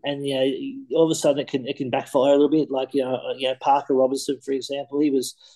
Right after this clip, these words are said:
he was going great, and we used him a bit in first grade thinking he'd be able to compo-, cope, and then, you know, he just got shelled quite a bit, and I think he just lost all his confidence on the mound. So he turned to hitting. He's hitting really good now, <laughs> actually, but, you know, the,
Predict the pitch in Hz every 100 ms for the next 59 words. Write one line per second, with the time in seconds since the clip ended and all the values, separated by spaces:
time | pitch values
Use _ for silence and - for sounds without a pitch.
0 | _ 156 143 127 135 131 120 131 131 135
1 | 127 139 131 131 127 120 120 123 131 131
2 | 127 135 123 127 131 123 120 123 120 120
3 | 113 - 131 - - 135 135 123 131 127
4 | - - _ - 131 127 123 135 123 123
5 | - - - 131 131 131 127 117 139 123
6 | 123 131 - - - 127 - 131 127 127
7 | 127 127 123 131 123 127 131 131 127 120
8 | - - _ - 139 123 165 123 113 180
9 | 135 135 113 147 135 117 131 - 139 -
10 | - - 143 131 131 139